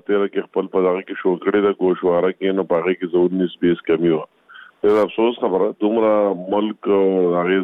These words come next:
دومره استحکام او دومره ډیولپمنټ او دومره کار، ډېر د ملک دپاره، زه دا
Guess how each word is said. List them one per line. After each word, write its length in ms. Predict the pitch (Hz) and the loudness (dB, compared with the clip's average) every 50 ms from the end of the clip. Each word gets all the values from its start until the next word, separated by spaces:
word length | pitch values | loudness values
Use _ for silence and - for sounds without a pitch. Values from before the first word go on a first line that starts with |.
| 87 95 | 0 0
دومره 260 | 92 95 98 95 92 87 82 71 - 87 87 85 85 82 82 80 - _ _ _ _ _ - 85 | 0 0 2 2 2 0 -2 -2 -2 -2 0 0 0 0 0 -2 -6 _ _ _ _ _ -2 -2
استحکام 760 | 87 - _ 92 87 - - - 90 87 92 92 92 92 92 92 | -2 0 _ 0 -2 0 0 0 0 2 2 0 -2 -2 0 0
او 180 | 90 90 90 87 85 | 0 2 0 0 0
دومره 240 | 90 90 90 90 87 87 | -2 0 0 0 2 2
ډیولپمنټ 760 | 85 87 92 92 95 87 - - 90 90 90 87 85 90 87 | 2 2 2 2 -2 -4 -2 -2 -2 -2 -2 -2 -2 0 0
او 100 | 87 85 82 - | 0 0 -2 -4
دومره 200 | 87 87 87 90 85 - 92 | -4 -2 -2 -2 -2 0 0
کار، 180 | 90 95 98 95 101 | 0 0 0 0 0
ډېر 100 | 107 113 104 101 95 - - 95 | 0 0 0 0 -2 0 0 0
د 200 | 95 90 - 101 117 | 0 0 0 0 0
ملک 180 | 135 139 135 - | 0 0 0 -2
دپاره، 340 | 113 104 107 104 101 101 101 98 - _ _ _ _ _ _ _ _ | -2 0 0 2 2 2 0 -2 -6 _ _ _ _ _ _ _ _
زه 140 | 92 98 101 | -2 0 2
دا 80 | 107 | 2